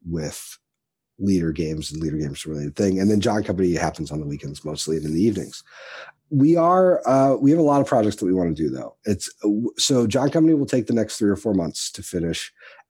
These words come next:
After we're done with that, uh, I'm working on two related projects, or two, two not related projects, but I'm working on two projects simultaneously. I'm working on a project that, that is the redevelopment of Infamous Traffic, which I have no idea of how dramatic a redevelopment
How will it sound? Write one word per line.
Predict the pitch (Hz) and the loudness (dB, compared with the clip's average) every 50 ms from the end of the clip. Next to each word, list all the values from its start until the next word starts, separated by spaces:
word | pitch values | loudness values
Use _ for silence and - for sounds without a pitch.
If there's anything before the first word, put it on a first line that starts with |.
| - | -2
After | 104 120 135 139 - 190 180 | 0 0 0 0 0 0 2
we're | 175 160 | 2 2
done | 127 123 117 120 | 2 2 0 0
with | 135 131 - | 0 -2 -2
that, | - 95 87 90 - - - - - _ _ _ _ - | -2 -2 -2 -2 -4 -8 -12 -20 -20 _ _ _ _ -6
uh, | 104 101 98 95 - | -4 -4 -4 -4 -4
I'm | 98 107 104 101 | -2 0 0 0
working | 110 113 110 - 135 120 107 | 0 -2 -2 -2 -2 -2 0
on | 101 95 87 | -2 -2 -4
two | - - - - 127 123 123 120 | -6 -6 -2 0 2 2 2 2
related | 113 113 107 95 95 95 98 95 95 95 85 - | 0 0 0 0 0 0 0 0 -2 -4 -6 -6
projects, | - - 78 76 78 71 76 65 - - - | -8 -8 -8 -8 -8 -8 -10 -10 -10 -4 -2
or | 113 110 | -2 0
two, | 113 131 107 101 - 175 165 123 | 0 0 -2 -2 0 0 0 0
two | - - - - 147 143 131 | -2 -8 -2 2 4 4 4
not | 120 135 147 139 117 | 4 2 2 2 2
related | 127 120 110 104 92 | 2 2 2 0 0
projects, | - 117 104 98 87 98 92 - | -2 -2 -2 -2 -2 -4 -6 -6
but | - - 104 90 - - _ - - - - - | -6 -6 -6 -6 -6 -10 _ -20 -20 -20 -8 -2
I'm | 117 | 0
working | 127 135 135 131 | 2 4 4 2
on | 117 | 2
two | - - 123 | 0 -4 -4
projects | - 131 113 107 95 - | -2 0 0 0 -2 -2
simultaneously. | - 104 85 85 80 - 98 92 90 85 - - 80 69 | -4 -4 -4 -4 -4 -4 -4 -2 -2 -4 -6 -6 -6 -4
I'm | 92 117 | -2 0
working | 139 151 165 | 2 2 2
on | 160 151 | 2 0
a | 135 | 0
project | - 143 131 127 123 131 127 117 - - - _ - | 0 0 0 2 2 2 0 0 -4 -14 -20 _ -8
that, | 95 101 92 87 92 | -4 -4 -4 -2 0
that | 98 101 98 | 0 2 2
is | 104 104 98 90 - | 2 2 2 -2 -2
the | - 104 95 92 92 90 - _ - - _ _ - | 0 0 2 2 0 -2 -6 _ -20 -20 _ _ 0
redevelopment | 113 123 139 143 123 127 123 117 110 104 104 | 2 4 4 4 2 2 0 2 2 2 2
of | 98 101 | 2 0
Infamous | 98 87 - - 92 85 | -2 -4 -4 -6 -6 -6
Traffic, | - - 95 87 82 78 95 87 82 - _ - - - - _ _ | -2 -2 0 0 0 0 -2 -4 -4 -6 _ -20 -20 -20 -20 _ _
which | - 139 147 143 147 - - | 0 2 2 2 0 -2 0
I | - 175 233 | 2 4 4
have | 277 240 | 4 4
no | 220 170 151 139 139 139 147 160 160 | 4 4 4 4 4 4 4 4 4
idea | 147 135 127 117 104 98 107 110 117 113 110 | 4 2 2 0 0 0 2 2 2 2 2
of | 110 78 92 95 87 | 0 -2 -4 -4 -6
how | - - - 110 110 110 104 | -6 -4 -2 0 2 2 2
dramatic | 101 98 - 104 95 92 92 90 90 90 90 90 87 - | 0 0 0 0 2 2 2 2 2 0 -2 -4 -4 -4
a | 92 | -4
redevelopment | 85 90 90 87 87 80 76 78 76 73 58 58 67 69 64 | -2 -2 -2 -2 -4 -6 -6 -8 -8 -8 -8 -10 -10 -10 -12